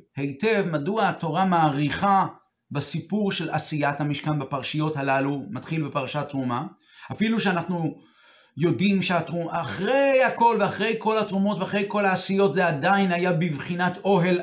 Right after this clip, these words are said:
ארעי ולא נצחי ביחס שלו לבית המקדש. כי המשכן הרי נעשה במדבר.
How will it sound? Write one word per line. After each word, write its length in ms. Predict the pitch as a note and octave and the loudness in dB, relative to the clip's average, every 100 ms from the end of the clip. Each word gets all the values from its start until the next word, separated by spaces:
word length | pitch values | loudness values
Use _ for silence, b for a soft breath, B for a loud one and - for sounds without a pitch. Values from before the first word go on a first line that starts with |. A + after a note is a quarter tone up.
| E3 | 0
ארעי 600 | D3+ D3+ D#3+ F3 D3 B B B - | 2 2 2 -2 -2 B B B -8
ולא 880 | C3 F3 D#3+ - - - C#3 E3+ G#3+ | 0 2 2 0 -8 -4 2 4 4
נצחי 720 | G#3+ - - - G3 E3+ - | 2 0 -4 2 2 2 -2
ביחס 420 | E3 E3 F3+ F3+ | 0 0 0 -2
שלו 320 | - F3 E3 | -4 -2 0
לבית 280 | D#3+ D3+ D3+ | 0 0 -2
המקדש. 680 | D3 C#3 B2 A#2+ - - - _ _ _ _ _ | -2 -2 0 -2 -2 -8 -16 _ _ _ _ _
כי 220 | - D3+ C#3+ | -6 -2 -2
המשכן 560 | C#3+ C3+ - A3 A#3+ | -2 -4 -2 0 0
הרי 220 | G#3 E3+ | 0 -2
נעשה 420 | D#3+ D#3 D#3 F3+ E3+ | 0 0 0 -2 -2
במדבר. 640 | D#3+ D#3 C#3+ C3+ B2+ A#2 | 0 -2 -2 -2 -2 -4